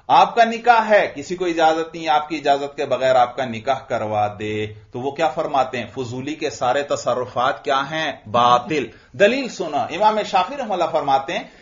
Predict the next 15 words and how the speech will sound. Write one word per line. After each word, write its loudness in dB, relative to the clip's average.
कि -4
जो 0
भी -2
अक़द -2
किया 0
जाता 0
है, -4
वो -6
उसके -8
हुक्म -4
के -6
लिए -2
किया 0
जाता 0
है। -12